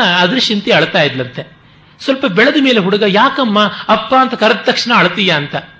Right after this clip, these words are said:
"ಅಯ್ಯೋ, ನಿನಗೆ ತಂದೆ ಇಲ್ಲ ಮಗು, ಅವ್ರು ನಿನ್ನ ತಂದೆಯ ತಂದೆ" ಅಂತ. "ತಂದೆಗೆ ಏನಾಯ್ತು?" ಅಂದ್ರೆ, "ಈ ತರ ಒಬ್ಬ ರಾಕ್ಷಸ ಕೊಂದ" ಅಂತ.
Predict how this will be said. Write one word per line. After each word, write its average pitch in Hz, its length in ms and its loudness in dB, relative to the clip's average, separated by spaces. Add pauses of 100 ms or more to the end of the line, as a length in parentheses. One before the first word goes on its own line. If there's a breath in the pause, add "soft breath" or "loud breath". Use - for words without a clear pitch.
(380 loud breath)
"ಅಯ್ಯೋ, 165 300 2
ನಿನಗೆ 160 240 -2
ತಂದೆ 175 460 2
ಇಲ್ಲ 156 160 2
ಮಗು, 135 400 -2
ಅವ್ರು 147 220 0
ನಿನ್ನ 143 200 -4
ತಂದೆಯ 175 480 0
ತಂದೆ" 139 340 -4
ಅಂತ. 120 180 -12
"ತಂದೆಗೆ 208 560 -2
ಏನಾಯ್ತು?" 151 360 -2
ಅಂದ್ರೆ, 170 480 -4
"ಈ 156 80 -2
ತರ 156 160 -6
ಒಬ್ಬ 139 220 -2
ರಾಕ್ಷಸ 139 400 -4
ಕೊಂದ" 127 320 -8
ಅಂತ. 117 220 -6